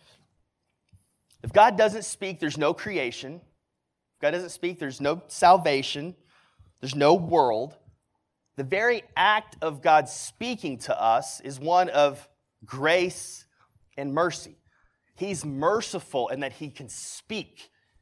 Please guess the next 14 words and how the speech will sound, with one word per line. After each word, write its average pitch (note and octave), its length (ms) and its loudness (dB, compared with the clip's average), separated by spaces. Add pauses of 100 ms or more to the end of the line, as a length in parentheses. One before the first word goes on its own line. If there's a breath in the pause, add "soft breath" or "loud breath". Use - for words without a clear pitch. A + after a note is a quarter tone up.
(240)
and C3 360 -4 (240)
creation B2+ 640 -8 (260)
happens. - 640 -6 (1200 soft breath)
So - 120 -4
when F3 100 -2
it D#3+ 80 -2
comes C#4 280 2
to C#4 100 -2
God G#3 260 12
revealing F3+ 440 2
himself, C3 440 2
there D3+ 120 0
are C#3+ 60 0
two A#3+ 520 -6